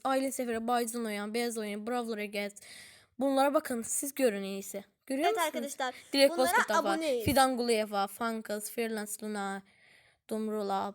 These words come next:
Speaker 1: Larissa, Lina, Linda
Speaker 2: Eğer
Speaker 1: var.
Speaker 2: bizim abone olduğumuza inanmıyorsanız
Speaker 1: Evet.
Speaker 2: bakabilirsiniz arkadaşlar.
Speaker 1: İnanmıyorsanız eğer.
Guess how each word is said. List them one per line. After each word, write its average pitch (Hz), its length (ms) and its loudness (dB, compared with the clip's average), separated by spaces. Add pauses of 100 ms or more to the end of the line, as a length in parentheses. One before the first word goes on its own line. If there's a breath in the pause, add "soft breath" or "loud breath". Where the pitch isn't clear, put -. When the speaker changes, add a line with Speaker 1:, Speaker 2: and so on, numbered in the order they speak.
Speaker 1:
Larissa, 214 320 -6
Lina, 214 300 -6
Linda 208 640 -6
Speaker 2:
Eğer 349 200 0
Speaker 1:
var. - 80 -2
Speaker 2:
bizim 302 200 -10
abone 285 260 -4
olduğumuza 262 440 -4
inanmıyorsanız 233 640 0
Speaker 1:
Evet. 202 240 -4 (220 loud breath)
Speaker 2:
bakabilirsiniz 392 580 0
arkadaşlar. 285 720 2 (460)
Speaker 1:
İnanmıyorsanız 226 760 0
eğer. - 340 -8